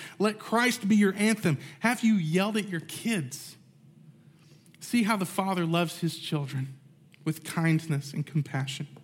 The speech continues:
Do you mistreat your spouse with your words? Beg for forgiveness and see how Christ loves his church.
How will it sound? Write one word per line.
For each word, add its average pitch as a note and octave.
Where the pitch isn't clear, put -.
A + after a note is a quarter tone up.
Do D3+
you F#3
mistreat F#3+
your F3
spouse E3+
with D#3+
your E3+
words? D3+
Beg E3
for -
forgiveness D#3
and D3
see E3+
how C#3+
Christ D3+
loves C3
his -
church. -